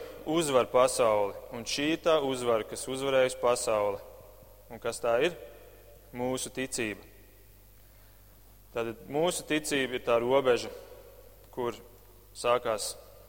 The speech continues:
Dieva teritorija un kur beidzās pasaule. Kas ir pasaules uzvarētājs? Tikai tas, kas tic,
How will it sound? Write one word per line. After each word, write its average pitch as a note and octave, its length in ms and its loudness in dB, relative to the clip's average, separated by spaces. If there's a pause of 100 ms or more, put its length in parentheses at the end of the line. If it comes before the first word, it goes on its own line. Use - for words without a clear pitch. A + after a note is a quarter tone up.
(400)
Dieva D3 380 2 (140)
teritorija B2+ 680 2
un A2+ 100 -10
kur A#2 160 -8
beidzās A2+ 420 -2
pasaule. G#2+ 480 -2 (1000)
Kas E3+ 220 6
ir F3+ 100 4
pasaules D3 520 6
uzvarētājs? B2 760 2
Tikai A2+ 300 -2
tas, C#3+ 320 4
kas - 180 -6
tic, B2+ 240 -4